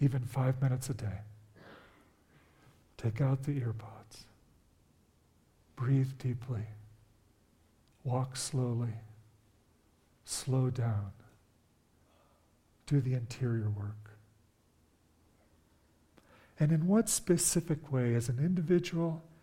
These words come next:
and as a community, might you cross over and have a fearlessly curious conversation?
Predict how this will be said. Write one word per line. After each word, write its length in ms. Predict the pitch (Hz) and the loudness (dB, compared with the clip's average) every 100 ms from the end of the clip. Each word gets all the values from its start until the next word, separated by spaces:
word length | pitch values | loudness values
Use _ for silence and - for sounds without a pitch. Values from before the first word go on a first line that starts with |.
| - - | -20 -4
and 100 | 131 | 0
as 220 | 147 170 | 2 2
a 40 | 196 | -2
community, 600 | - 165 143 120 110 101 - - - - - - - - _ _ | -2 0 2 2 -2 -4 -8 -16 -20 -20 -20 -20 -20 -20 _ _
might 160 | 143 143 | 0 2
you 140 | 147 | 2
cross 640 | 143 147 - 175 190 - - | 0 -4 -2 2 4 2 0
over 320 | 147 135 123 - - - _ _ _ _ _ _ _ - | 0 0 -6 -12 -20 -20 _ _ _ _ _ _ _ -2
and 120 | 139 | 2
have 240 | 151 127 | 4 2
a 60 | 131 - - | -2 -6 -4
fearlessly 800 | 202 208 196 180 - 170 165 156 - - _ _ | 2 4 2 0 -2 0 0 -2 -8 -20 _ _
curious 800 | - - 156 127 107 92 - - - - _ _ _ _ _ _ _ | -16 -4 0 2 2 0 -6 -10 -14 -20 _ _ _ _ _ _ _
conversation? 760 | - 117 110 107 - 101 - | -6 -4 -2 -4 -6 -8 -8